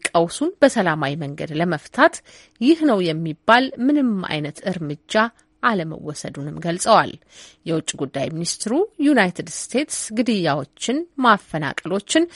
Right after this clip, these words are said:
ስር የሰደዱ የጾታ ጥቃቶችና ሌሎች የሰብአዊ መብቶች ጥሰትና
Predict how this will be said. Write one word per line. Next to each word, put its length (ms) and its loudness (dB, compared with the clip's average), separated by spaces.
ስር 200 2
የሰደዱ 500 2
የጾታ 560 2
ጥቃቶችና 720 -4
ሌሎች 420 0
የሰብአዊ 420 0
መብቶች 680 -8
ጥሰትና 500 -2